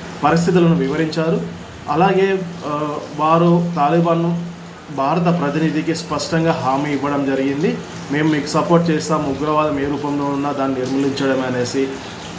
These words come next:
ఆ, ఇలా చంపడం మాత్రం దుర్మార్గం అనేసి, భారత్ తీసుకున్న ఏ నిర్ణయానికైనా మేము కట్టుబడి ఉంటామనేసి, మా మద్దతు ఉంటుందనేసి తాలిబాన్ ప్రభుత్వం భారత ప్రతినిధికి చెప్పినట్టుగా, ఆ, తెలుస్తుంది.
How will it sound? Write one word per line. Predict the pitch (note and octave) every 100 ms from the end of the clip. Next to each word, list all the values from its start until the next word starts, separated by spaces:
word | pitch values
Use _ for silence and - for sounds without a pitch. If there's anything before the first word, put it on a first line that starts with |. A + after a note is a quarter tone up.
| -
ఆ, | B2 C3 -
ఇలా | D3+ D#3+ C3+
చంపడం | D3 E3 E3 D#3
మాత్రం | C#3+ D3+ C#3
దుర్మార్గం | C3+ C#3 C#3+ C#3 C3+ C3+
అనేసి, | C3+ B2+
భారత్ | F3+ C3+ D3 E3
తీసుకున్న | D#3+ C#3+ D#3+
ఏ | C#3 D3
నిర్ణయానికైనా | D#3 D3+ D3 C#3 C#3+ C#3+
మేము | C#3 C#3 C3+ C3+
కట్టుబడి | B2+ C#3 C#3
ఉంటామనేసి, | C3+ C3 C3+ C3 C3 A#2+ C3+ C3+ - - -
మా | C#3
మద్దతు | C#3 C#3 E3+ E3
ఉంటుందనేసి | D#3 D#3 D3 D3 C3+ D3+
తాలిబాన్ | D3 C#3+ C#3 C#3+
ప్రభుత్వం | C3 C3+ C3 C#3+ B2
భారత | B2+ C3+ C#3+
ప్రతినిధికి | C3+ C#3+ B2+ C3+ C3
చెప్పినట్టుగా, | - C#3 B2+ C3+ C3
ఆ, | A#2 - B2+ B2+ B2
తెలుస్తుంది. | C3+ C3+ - D3+ E3 B3